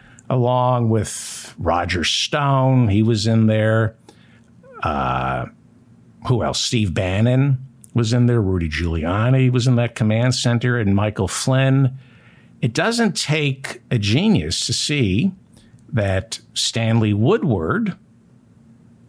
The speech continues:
is the straight line that goes from the attack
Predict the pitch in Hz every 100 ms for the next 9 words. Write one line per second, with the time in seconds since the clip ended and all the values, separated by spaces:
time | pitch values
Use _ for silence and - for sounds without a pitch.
0 | - - - - - - - - 131 151
1 | 151 - - 104 131 196 214 226 - -
2 | 196 196 185 143 123 95 64 62 64 -
3 | - _ - 90 - 107 104 104 - 90
4 | 90 87 - 104 101 98 -